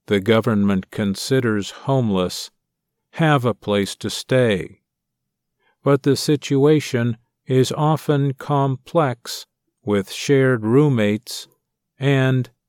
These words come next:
an unsure future. In Los Angeles, the city's superintendent said last spring that thirteen thousand students were homeless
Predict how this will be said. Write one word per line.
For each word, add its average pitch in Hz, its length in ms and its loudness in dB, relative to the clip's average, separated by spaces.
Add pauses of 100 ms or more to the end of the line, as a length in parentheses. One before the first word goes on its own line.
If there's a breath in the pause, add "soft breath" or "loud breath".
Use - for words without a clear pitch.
(100)
an 131 220 2
unsure 104 800 0
future. 107 800 -6 (1500)
In 107 220 0
Los 95 360 0
Angeles, 123 800 0 (360)
the 131 120 2
city's 135 540 0
superintendent 117 1400 0
said 101 540 -2
last 92 560 -2
spring 127 680 0 (560)
that 110 260 0
thirteen 156 800 0
thousand 127 720 0
students 104 800 -2 (200)
were 113 260 2
homeless 113 760 0